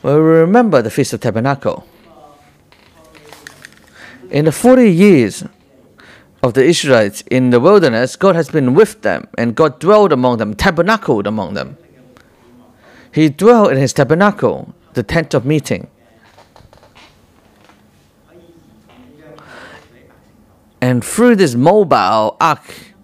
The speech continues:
he dwelt among the people. All the priests, Levites, and Le-,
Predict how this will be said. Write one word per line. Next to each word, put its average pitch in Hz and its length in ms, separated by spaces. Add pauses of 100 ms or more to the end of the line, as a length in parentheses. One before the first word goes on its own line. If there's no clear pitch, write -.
(360)
he 127 140
dwelt 165 420
among 120 400
the 107 80
people. 120 480 (920)
All 113 840 (1400)
the 131 80
priests, 233 480
Levites, 208 480
and 123 480 (1200)
Le-, 151 200